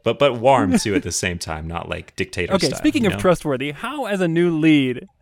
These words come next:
Speaker 2: how do you earn the trust of your team? You can't just come right in and start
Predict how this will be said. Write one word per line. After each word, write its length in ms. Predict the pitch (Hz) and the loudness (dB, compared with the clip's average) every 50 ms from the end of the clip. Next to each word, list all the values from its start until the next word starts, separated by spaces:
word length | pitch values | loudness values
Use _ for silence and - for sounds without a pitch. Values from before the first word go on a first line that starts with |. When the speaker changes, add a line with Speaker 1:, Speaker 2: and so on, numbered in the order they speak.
| _ _ _ - - 466 466 - - - - - - | _ _ _ 0 0 0 0 -2 -2 -4 -6 -6 -4
Speaker 2:
how 240 | 214 220 247 277 269 | 0 2 2 2 2
do 160 | 247 233 214 | 2 0 0
you 180 | 190 196 185 160 | 0 0 0 0
earn 240 | 135 160 170 175 | 0 0 0 0
the 80 | 170 151 | 0 -2
trust 380 | - - - 160 151 147 - 151 | -2 0 0 0 0 0 -2 -6
of 80 | 131 | -4
your 100 | 139 131 | -4 -4
team? 560 | 127 - - 151 143 127 113 107 - - - - - | -4 -4 -2 -2 0 0 -2 -4 -8 -14 -18 -18 -16
You 140 | 165 156 - | -14 -8 -2
can't 180 | - 269 269 | -2 -2 -2
just 140 | 202 196 - | -2 -6 -4
come 180 | - 208 196 180 | -2 -2 0 2
right 140 | 175 170 175 | 2 2 2
in 120 | 180 175 | 2 0
and 80 | 170 151 | 0 -2
start 260 | - 160 147 135 | -2 -4 -4 -4